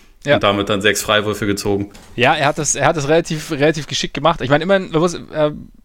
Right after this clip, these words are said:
Speaker 1: er hat, er hat in dem Spiel diverse Rekorde get-, äh, gebrochen. Also das war, war irgendwie ganz cool, so fand ich dann gegen, also im vierten Viertel, wie dann so eingeblendet kam, okay, jetzt, äh, sein Career High persönlich, das war bei, ähm, zweiundsechzig Punkten. Das hat er dann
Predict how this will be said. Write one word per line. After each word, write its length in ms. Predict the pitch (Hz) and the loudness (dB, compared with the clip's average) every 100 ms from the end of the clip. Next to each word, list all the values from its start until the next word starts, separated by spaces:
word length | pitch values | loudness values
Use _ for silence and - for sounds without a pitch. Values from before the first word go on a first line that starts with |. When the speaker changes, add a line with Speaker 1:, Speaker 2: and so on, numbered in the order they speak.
| - | -4
Speaker 1:
er 100 | 131 | -2
hat, 100 | 139 | -2
er 200 | 151 156 | -2 0
hat 80 | 180 | 2
in 180 | 185 160 | 2 -2
dem 120 | 190 | -2
Spiel 180 | - 160 | -2 -2
diverse 420 | 147 160 165 156 - - | 2 2 2 -4 -8 -10
Rekorde 380 | 127 120 147 131 | -6 0 2 0
get-, 140 | 107 131 | -6 -6
äh, 140 | 123 | -6
gebrochen. 400 | 110 104 113 110 | -4 0 -2 -2
Also 180 | 92 107 | -12 -12
das 380 | 113 - - - - - _ - | -8 -6 -8 -10 -18 -20 _ 0
war, 240 | 123 139 | 2 4
war 80 | 143 | 4
irgendwie 160 | 147 143 | 2 0
ganz 140 | 135 - | 0 0
cool, 100 | 160 | -2
so 80 | |
fand 140 | 147 139 | 0 -2
ich 80 | - | -2
dann 300 | 147 143 123 | -2 -2 -6
gegen, 400 | 131 131 131 - | -4 -4 -8 -8
also 160 | 123 | -8
im 80 | 135 | -8
vierten 240 | - 170 | -6 -6
Viertel, 320 | - 156 151 131 | -4 -6 -4 -2
wie 80 | |
dann 120 | 135 131 | 0 0
so 160 | 135 - - | 0 -2 -4
eingeblendet 440 | 135 143 135 127 | -2 0 -2 0
kam, 180 | 131 123 | -2 -2
okay, 280 | 127 127 127 | 0 2 2
jetzt, 300 | 135 - - | 0 -2 -8
äh, 140 | 127 | -8
sein 240 | 110 120 131 | -2 -2 0
Career 340 | 117 131 127 | -2 0 2
High 220 | 131 143 | 2 0
persönlich, 360 | 135 117 135 127 | -2 -4 -4 -2
das 60 | |
war 100 | 120 | 0
bei, 260 | 123 120 110 | 0 0 -2
ähm, 280 | 117 117 117 | -4 -4 -6
zweiundsechzig 580 | - 135 147 143 135 - | -2 -2 0 -2 -2 -4
Punkten. 360 | 143 143 135 - - - - | -4 -4 -12 -14 -20 -20 -12
Das 140 | 117 131 | -2 2
hat 80 | |
er 100 | 123 | 2
dann 380 | 123 123 123 113 | 2 2 0 -8